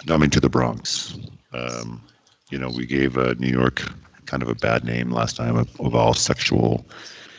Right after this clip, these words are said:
uh, misconnections. At least a little more sensitive.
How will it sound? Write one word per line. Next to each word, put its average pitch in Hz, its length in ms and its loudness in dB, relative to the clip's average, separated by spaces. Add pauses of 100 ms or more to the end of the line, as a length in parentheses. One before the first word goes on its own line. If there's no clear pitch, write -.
(220)
uh, 62 280 2
misconnections. 62 720 0
At - 0 -
least 62 200 0
a - 60 2
little 92 160 2
more 80 180 2
sensitive. 57 720 -4